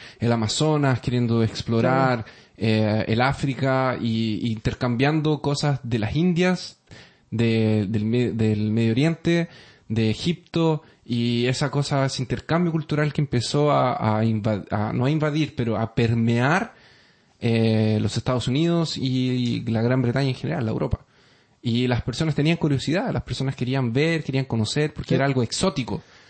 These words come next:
Speaker 2: Y imagínate
Speaker 1: Animales
Speaker 2: que una, una
Speaker 1: distintos.
Speaker 2: investigación de la Sociedad Geográfica envía a antropólogos a, o arqueólogos a, a Egipto,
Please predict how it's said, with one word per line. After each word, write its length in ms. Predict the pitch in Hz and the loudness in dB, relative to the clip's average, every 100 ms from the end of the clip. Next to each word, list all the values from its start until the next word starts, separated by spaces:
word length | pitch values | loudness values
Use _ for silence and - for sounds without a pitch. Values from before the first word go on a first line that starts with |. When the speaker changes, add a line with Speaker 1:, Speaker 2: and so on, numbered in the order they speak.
| - - | -20 -6
Speaker 2:
Y 80 | 185 | -2
imagínate 480 | 185 185 214 226 - | 0 0 0 -2 0
Speaker 1:
Animales 300 | 139 147 196 | 0 0 0
Speaker 2:
que 60 | |
una, 60 | 214 214 | 0 0
una 60 | 214 | 0
Speaker 1:
distintos. 300 | 190 208 214 | 0 0 -2
Speaker 2:
investigación 720 | 151 143 190 175 - 196 202 | 0 0 -2 -4 -2 -2 0
de 540 | 190 185 175 165 160 156 | 0 0 0 -2 -2 -2
la 80 | 151 | -6
Sociedad 640 | 151 - 160 165 165 156 | -8 -6 -2 0 0 -2
Geográfica 1000 | - 156 156 - 185 180 175 165 160 175 | -2 -4 -4 -4 -4 0 0 2 0 -2
envía 720 | 160 165 170 160 156 147 139 | -2 -2 0 0 0 0 -2
a 220 | 143 - 147 | -4 -4 -4
antropólogos 800 | 147 147 135 160 170 170 165 156 | -4 -6 -2 0 0 2 0 0
a, 340 | 151 147 143 - _ | 0 0 -2 -6 _
o 80 | 156 | -2
arqueólogos 560 | 147 - 170 175 170 160 | -2 0 2 4 4 4
a, 300 | 156 151 - - - | 2 0 -4 -10 -6
a 100 | 147 | -4
Egipto, 540 | 127 226 190 156 165 | 0 -2 -2 -4 -4